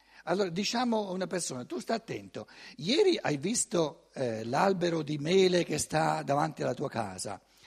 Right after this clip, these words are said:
Adesso poi siamo partiti, siamo andati a fare un viaggio. "Ti ricordi quell'albero?" "Certo che me lo ricordo." Cosa percepisce in questo momento? Percepisce dentro di sé la rappresentazione dell'albero, d'accordo?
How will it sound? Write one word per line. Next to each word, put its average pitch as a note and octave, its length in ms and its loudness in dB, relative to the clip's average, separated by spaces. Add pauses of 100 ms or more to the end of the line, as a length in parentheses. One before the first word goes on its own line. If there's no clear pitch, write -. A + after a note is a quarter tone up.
(160)
Adesso F3 320 2
poi E3 160 0
siamo B2 200 -4
partiti, A#3 440 -2
siamo B2+ 200 -4
andati A#2+ 320 -4
a A#2 40 -4
fare C3+ 140 -6
un G#3+ 100 -2
viaggio. G3 500 -2 (200)
"Ti A#3+ 100 2
ricordi B3+ 440 4
quell'albero?" G3 760 0 (320)
"Certo F#3+ 320 -6
che F#4 80 -2
me A3 80 -4
lo E3+ 80 -2
ricordo." A2+ 520 -10 (1120)
Cosa A3+ 300 4
percepisce G#3 640 -2
in E3 40 -2
questo D#3+ 320 -4
momento? C#3 460 -8
Percepisce G#3 580 -2
dentro C#3+ 320 -2
di E4 140 -2
sé D#4 340 -6
la D3 180 2
rappresentazione A3 920 -4
dell'albero, B2+ 640 -8 (600)
d'accordo? C3 600 -2